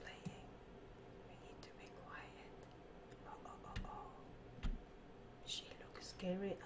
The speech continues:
as fuck. Oh, oh, oh, oh. This is not the Naria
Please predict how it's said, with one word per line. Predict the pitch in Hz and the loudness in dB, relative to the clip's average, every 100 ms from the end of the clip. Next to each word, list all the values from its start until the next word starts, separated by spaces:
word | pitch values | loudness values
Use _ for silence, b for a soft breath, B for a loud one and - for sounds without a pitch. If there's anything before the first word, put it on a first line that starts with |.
| - | 0
as | 214 | 0
fuck. | - - 131 123 - - - - - - - | 0 4 4 4 0 -4 -6 -6 -8 -4 -2
Oh, | |
oh, | - | -2
oh, | - - - | -4 -6 -6
oh. | - - - - - - - - - - - - - - - - - - - - - - - - - - - - - | -6 -6 -6 -6 -8 -8 -8 -8 -6 -6 -6 -8 -8 -8 -8 -6 -6 -8 -8 -8 -8 -8 -8 -8 -8 -8 -8 -8 6
This | 185 165 | 8 10
is | 180 - | 10 12
not | 175 | 10
the | 175 | 12
Naria | 175 170 170 165 160 | 12 12 12 12 12